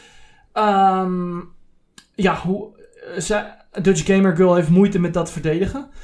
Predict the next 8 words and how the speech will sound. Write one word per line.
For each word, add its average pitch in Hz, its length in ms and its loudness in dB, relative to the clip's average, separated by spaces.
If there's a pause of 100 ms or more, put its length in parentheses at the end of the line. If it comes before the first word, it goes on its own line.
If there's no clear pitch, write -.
(180)
Ze - 100 -14
kan 160 180 2
er 160 60 4
niet 160 200 2
veel 170 160 -2
tegen 156 320 -2
doen. 180 320 0 (340)
Ehm, 170 340 -6